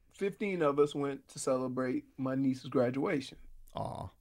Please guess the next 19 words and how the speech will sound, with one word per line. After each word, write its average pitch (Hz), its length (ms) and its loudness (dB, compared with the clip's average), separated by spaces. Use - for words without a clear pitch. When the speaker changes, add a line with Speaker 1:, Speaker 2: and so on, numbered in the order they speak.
Speaker 1:
So, 127 480 4
I, 139 140 4
that's 151 320 8
why 139 180 6
I 139 40 6
had 131 220 0
to, 131 100 -4
I 156 80 2
had, 139 240 2
it 151 60 0
was 147 80 0
supposed 240 240 10
to 190 40 0
be 196 100 10
at 165 100 10
four 165 240 4
o'clock 143 360 -2
in 160 160 2
Meisner. 151 520 4